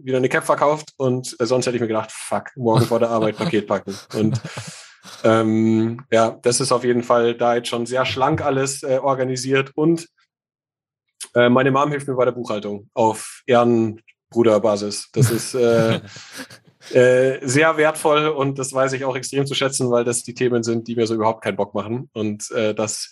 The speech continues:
Speaker 1: sie da jetzt den Hut auf hat und sie mir dann einfach nur immer kurz schickt, so, hey, äh, lad mal das und das hoch oder ich brauch das und das, das, ähm, ja,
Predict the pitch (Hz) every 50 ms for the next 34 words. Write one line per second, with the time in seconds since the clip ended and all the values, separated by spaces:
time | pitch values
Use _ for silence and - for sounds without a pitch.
0 | - - - _ - 135 135 135 131 131 127 127 127 - 139 139 165 190 196 165
1 | 156 151 - 156 147 147 147 135 135 131 - - 147 143 139 135 135 131 131 127
2 | 131 131 127 135 135 131 131 127 131 123 127 - 135 135 - - - 131 135 -
3 | - 135 123 120 127 127 131 127 135 - 135 123 120 120 120 120 120 123 120 120
4 | 120 120 127 120 - 117 110 120 120 - 127 120 120 123 127 117 113 110 107 -
5 | - 117 113 123 117 - 113 107 104 113 113 - - - 107 107 - - - -
6 | - _ _ _ - - _ _ _ _ _ - 127 117 113 110 110 107 107 107
7 | 107 107 - _ - 98 95 - -